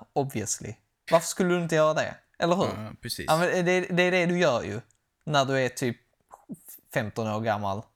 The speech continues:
Speaker 2: Ja.
Speaker 1: och gör en karaktär. Antingen det eller Dragon Ball. <laughs> Så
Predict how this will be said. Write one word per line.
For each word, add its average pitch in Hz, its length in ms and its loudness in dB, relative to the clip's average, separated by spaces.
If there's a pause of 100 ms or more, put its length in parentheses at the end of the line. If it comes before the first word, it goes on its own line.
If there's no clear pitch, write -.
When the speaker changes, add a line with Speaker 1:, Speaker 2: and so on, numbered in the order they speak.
(240)
Speaker 2:
Ja. 101 220 -6 (320)
Speaker 1:
och 143 160 -2
gör 117 240 2
en 107 120 -4
karaktär. 113 540 0 (320)
Antingen 147 440 0
det 131 420 2
eller 123 220 0
Dragon 113 400 -2
Ball. 98 180 -4 (460)
<laughs> - 340 0 (1040)
Så 214 440 2